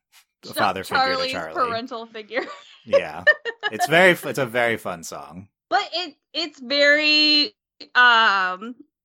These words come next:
Speaker 1: telling. I say telling because we still don't know, but it's very telling as to, like, Alistair's intentions. Like, like, he f-, he feels genuinely threatened by Lucifer in terms of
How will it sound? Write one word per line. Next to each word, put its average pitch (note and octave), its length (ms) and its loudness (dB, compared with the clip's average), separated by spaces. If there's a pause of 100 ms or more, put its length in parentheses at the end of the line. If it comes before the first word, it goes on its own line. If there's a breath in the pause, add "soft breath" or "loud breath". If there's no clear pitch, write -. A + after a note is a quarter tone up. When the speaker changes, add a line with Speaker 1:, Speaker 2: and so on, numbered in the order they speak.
(120)
Speaker 1:
telling. D#4 580 0 (420)
I A#3 100 -2
say B3+ 180 -6
telling F#3+ 360 -8
because A3 240 -10
we A3 80 -8
still A3+ 180 -6
don't G3 200 -2
know, F#3+ 240 2
but A3 160 0
it's A#3+ 120 -8
very C#4+ 240 4
telling A#3 440 0
as G#3 240 0
to, A3+ 100 -4
like, F#3 260 0
Alistair's G#3 640 2
intentions. F3+ 1080 -8
Like, F#3+ 520 2 (960)
like, A3 80 -2
he C4+ 140 -2 (100)
f-, - 80 -10 (120)
he C4+ 180 2
feels C4 480 2
genuinely A#3+ 720 -2
threatened C4+ 540 -2
by G3+ 180 4
Lucifer D4 720 -2
in G#3+ 240 -2
terms G#3+ 320 -4
of G3 340 -4